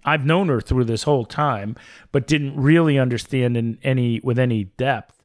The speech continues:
what she was, how it was developing in her mind and then in practice. But she took an idea and she made it into something. And we've seen that,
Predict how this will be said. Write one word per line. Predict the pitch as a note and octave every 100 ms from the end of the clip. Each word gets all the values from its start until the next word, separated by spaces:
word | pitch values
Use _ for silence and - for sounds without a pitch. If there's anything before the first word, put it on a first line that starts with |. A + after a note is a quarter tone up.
| _ C3+
what | E3 E3
she | - C#3
was, | A#2+ G2+ - - _ _ - -
how | - D#3+ E3
it | C#3+
was | C3
developing | - B2+ B2+ C#3 C3+ C3+ B2+
in |
her | A#2 B2
mind | A#2+ A#2+ B2+ B2+
and | B2 B2
then | A#2+
in | A#2
practice. | - A#2 B2 - F3+ - _ _ _ -
But | F3+
she | F3+ E3
took | - D3+ F3
an | D#3+
idea | D3 C#3 A#2+ G#2 G2 B2+ - _ _ _ - -
and | C3+ C3 C#3 -
she | - E3
made | D#3 D3+
it | D#3
into | E3 C#3
something. | - A2+ F#2 G#2+ G#2+
And | A2+
we've | C3+ D3
seen | C3 C#3+ C3 B2
that, | A#2 A2+ A#2 _